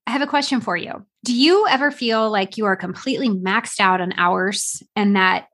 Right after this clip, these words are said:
creating content is consuming you, but yet it's not converting?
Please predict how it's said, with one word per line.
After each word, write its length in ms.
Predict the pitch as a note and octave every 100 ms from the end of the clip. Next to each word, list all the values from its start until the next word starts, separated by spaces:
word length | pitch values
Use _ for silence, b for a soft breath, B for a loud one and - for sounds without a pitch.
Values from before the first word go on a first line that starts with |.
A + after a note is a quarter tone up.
| _
creating 420 | - A#3 A3+ A#3 A3
content 460 | - F#3+ - A#3
is 160 | E3+ -
consuming 640 | - F#3+ - G3 F#3+ A3+
you, 280 | C4 D4 D4 _ _ _ b b _
but 240 | A3+ A3+ - _ -
yet 340 | A#3 C#4+ C#4+ - _ _ _
it's 160 | - -
not 160 | B3
converting? 500 | B3+ A3+ B3 D4+ D#4